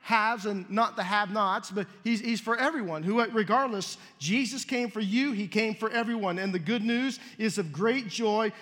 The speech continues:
for you see, joy is not just feeling, it's not just a feeling that I have. Joy is about a relationship. It's birthed in relationship, and not just any relationship,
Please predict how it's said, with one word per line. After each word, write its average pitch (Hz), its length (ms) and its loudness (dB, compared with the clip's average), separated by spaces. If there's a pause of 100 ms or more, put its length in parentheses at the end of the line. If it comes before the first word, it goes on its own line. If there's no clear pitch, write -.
for 208 120 -2
you 214 100 2
see, 220 260 -2
joy 240 360 0
is 190 180 -4
not 233 240 2
just 214 300 -2
feeling, 247 800 0 (240)
it's 190 160 -6
not 240 180 4
just 240 160 -6
a 233 60 0
feeling 262 540 -2
that 208 120 0
I 190 100 0
have. 180 300 -2
Joy 311 480 0
is 208 140 -4
about 214 340 2
a 196 60 -4
relationship. 196 1040 -2 (1500)
It's 196 180 2
birthed 240 400 2
in 214 160 2
relationship, 180 720 0
and 214 80 0
not 233 180 2
just 220 240 -2
any 269 240 2
relationship, 196 640 -2